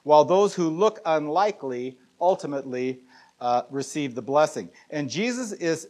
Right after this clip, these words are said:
specifically addressing the chief priests and, and, and, uh, elders. Uh, we go back to chapter twenty-one, verse twenty-three, uh, and we read this. "When he entered the temple area,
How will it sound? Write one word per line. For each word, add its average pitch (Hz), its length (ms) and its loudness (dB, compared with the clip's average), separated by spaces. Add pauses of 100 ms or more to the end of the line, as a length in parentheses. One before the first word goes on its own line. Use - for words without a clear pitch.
specifically 233 840 -2
addressing 135 1000 -2 (260)
the 135 120 -4
chief 202 440 -10
priests 180 580 -6 (100)
and, 143 340 -6
and, 139 340 -6
and, 131 320 -6
uh, 127 220 0 (460)
elders. 160 480 0 (300)
Uh, 127 220 0
we 147 120 -4
go 196 160 2
back 170 440 6
to 151 120 -6
chapter 156 320 0
twenty-one, 165 500 -4
verse 147 240 -4
twenty-three, 151 1040 -4 (680)
uh, 131 140 -4
and 143 140 -4
we 143 100 -2
read 139 280 -4
this. 160 260 4
"When 156 120 -2
he 160 160 -4
entered 190 260 0
the 139 80 -4
temple 190 420 -2
area, 165 480 6